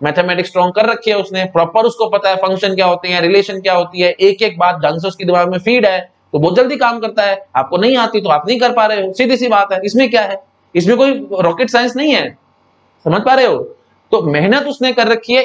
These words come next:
इसलिए वो यहाँ खड़ा है, और आपने मेहनत नहीं करी, इसलिए आप यहाँ खड़े हो।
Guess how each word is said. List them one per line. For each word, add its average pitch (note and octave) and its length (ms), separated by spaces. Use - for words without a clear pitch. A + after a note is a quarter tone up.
इसलिए A#3 320
वो D4+ 100
यहाँ B3 240
खड़ा G3+ 220
है, D3+ 260
और D3+ 120
आपने F#3+ 280
मेहनत G3+ 300
नहीं G3 200
करी, A3+ 160
इसलिए G3+ 300
आप A3+ 200
यहाँ F3+ 160
खड़े C#3+ 240
हो। A#2+ 180